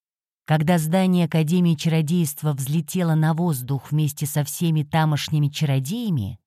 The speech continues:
Гвин благоразумно сочла, что это знак. Отступать некуда. Вот буквально некуда. Все её пожитки кружили среди пепла, что невесомыми хлопьями опускался на городские крыши.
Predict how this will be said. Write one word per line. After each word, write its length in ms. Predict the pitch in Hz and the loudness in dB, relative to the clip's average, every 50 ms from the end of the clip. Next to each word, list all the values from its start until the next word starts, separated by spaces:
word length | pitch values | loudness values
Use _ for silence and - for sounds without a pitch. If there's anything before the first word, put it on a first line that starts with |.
| _ _ _ _ _ _ _ _ _ _ | _ _ _ _ _ _ _ _ _ _
Гвин 360 | 143 139 170 185 240 233 226 | 0 0 2 2 2 2 0
благоразумно 680 | 190 202 202 175 196 196 196 190 165 202 233 220 208 190 | 0 0 0 0 2 2 2 2 0 -2 -2 0 0 -2
сочла, 600 | - - 180 170 165 - - 196 208 233 254 269 - _ _ _ _ _ _ _ | -2 0 -2 -2 -2 -4 -6 -6 -6 -6 -6 -8 -12 _ _ _ _ _ _ _
что 240 | - - - - 240 | -16 -12 -6 -2 -2
это 220 | 240 233 - 233 | -2 -2 -4 -6
знак. 520 | 208 175 175 175 139 104 87 - - _ _ _ _ _ _ _ _ _ _ _ _ _ _ _ | -4 -2 0 0 0 -2 -2 -8 -14 _ _ _ _ _ _ _ _ _ _ _ _ _ _ _
Отступать 640 | - 220 - - - - 240 - 254 247 - - - | -2 -2 -2 -4 -8 -8 -6 -4 -4 -4 -4 -2 -2
некуда. 520 | 208 170 143 - - 113 101 101 101 - - _ _ _ _ _ _ _ _ _ - | 0 0 0 0 -4 -8 -6 -8 -8 -10 -12 _ _ _ _ _ _ _ _ _ -2
Вот 220 | 135 160 196 170 | 2 2 2 4
буквально 680 | 147 143 143 165 156 - 156 170 220 240 240 233 233 233 | 2 2 2 0 0 0 0 2 2 2 2 0 0 0
некуда. 640 | 226 226 214 180 143 - - 113 107 110 92 - - _ _ _ _ _ _ _ _ _ _ _ _ _ _ _ _ | 0 2 2 2 0 0 -4 -4 -4 -4 -6 -8 -10 _ _ _ _ _ _ _ _ _ _ _ _ _ _ _ _
Все 220 | - - - 196 | -14 -2 2 2
её 180 | 196 180 185 170 | 4 4 4 4
пожитки 580 | 156 170 170 160 151 190 247 226 - - 190 160 | 4 4 4 4 2 0 -2 -4 -6 -6 -8 -6
кружили 440 | - 147 165 156 147 190 208 190 | -2 0 0 0 2 2 0 0
среди 380 | 175 - - 170 165 143 139 156 | 0 -2 -2 -4 -4 -2 -2 -4
пепла, 560 | 151 147 202 240 226 - 151 131 113 107 107 - _ _ _ _ - _ | -4 -2 -6 -6 -6 -4 -4 -4 -4 -4 -6 -12 _ _ _ _ -20 _
что 200 | - - - 190 | -18 -4 0 2
невесомыми 600 | 190 196 180 202 - - 233 233 220 208 196 180 | 4 4 4 2 0 0 0 0 2 2 2 2
хлопьями 560 | 165 - - 196 233 240 - 202 196 190 185 170 | 2 0 -2 -2 -2 -2 -2 -2 -2 0 2 2
опускался 680 | 160 151 - 160 - - - 202 208 190 - - 196 | 0 0 -2 -4 -4 -4 -2 -2 -2 -2 -2 -4 -2
на 100 | 190 180 | -2 -2
городские 520 | 156 170 180 165 - - - - 214 214 | 0 -2 -2 -2 -4 -8 -6 -6 -6 -6
крыши. 640 | - - 202 196 165 127 - - - - 104 - | -4 -6 -4 -4 -4 -4 -4 -8 -10 -10 -12 -14